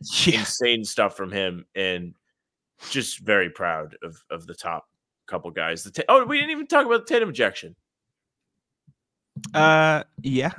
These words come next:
Speaker 1: I, I guess we didn't. <laughs> I forgot it happened, honestly, 'cause it, like, didn't really
Speaker 2: It didn't matter.
Speaker 1: register to me. Yeah.
Speaker 2: As soon as he got the
Speaker 1: Uh,
Speaker 2: first tech, you knew he was gonna get tossed. Like, he's like,
Speaker 1: Yes.
Speaker 2: "Oh, we're up twenty-seven? Yeah, no, no, no, I'm done playing. I'm gonna
Speaker 1: He
Speaker 2: give
Speaker 1: said that
Speaker 2: these
Speaker 1: after
Speaker 2: guys
Speaker 1: the
Speaker 2: a
Speaker 1: game.
Speaker 2: piece
Speaker 1: Well,
Speaker 2: of my mind."
Speaker 1: not that part.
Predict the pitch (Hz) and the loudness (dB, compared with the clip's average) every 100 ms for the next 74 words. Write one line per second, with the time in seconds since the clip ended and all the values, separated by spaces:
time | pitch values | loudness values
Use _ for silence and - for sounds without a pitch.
0 | - 127 127 131 131 135 127 143 - 131 | -2 0 0 0 0 0 0 0 0 -2
1 | 147 127 139 135 139 143 117 123 120 120 | 0 2 2 4 0 0 -2 -2 -4 -6
2 | 127 120 127 98 123 113 139 127 123 113 | -8 -6 -6 -4 -4 -2 -2 0 0 -2
3 | 110 _ _ _ - - 139 190 156 170 | -6 _ _ _ -14 -2 6 8 8 8
4 | 113 - - 113 - 110 110 110 - - | 6 2 -2 -8 -6 -6 -4 -6 -10 -2
5 | 147 160 123 110 139 - 269 254 - 202 | 4 6 4 2 -4 -6 -6 0 2 6
6 | 175 160 160 156 123 - 127 - 117 117 | 8 8 8 4 2 0 -2 0 -4 0
7 | 117 110 104 92 101 92 85 110 92 82 | 0 0 -2 -2 -2 -2 -2 0 0 0
8 | - - 135 123 - - _ - 190 151 | -4 0 0 0 -8 -20 _ -4 0 0
9 | 135 143 127 156 143 120 135 127 - 143 | 2 2 4 6 6 6 4 2 -2 -4
10 | 143 - 170 165 170 175 175 _ _ 143 | -2 0 2 2 0 -6 -12 _ _ 2
11 | 156 127 123 117 113 104 143 143 113 104 | 6 6 6 0 2 2 0 2 0 0
12 | 92 85 82 - - - - 170 180 170 | -6 -6 -8 -16 -20 -20 -6 -2 4 6
13 | 170 - 180 143 127 117 156 110 110 160 | 6 6 4 4 4 4 0 -2 6 6
14 | 95 90 90 82 87 143 143 131 123 - | 6 0 -4 -6 -2 2 4 4 2 0
15 | 80 | -6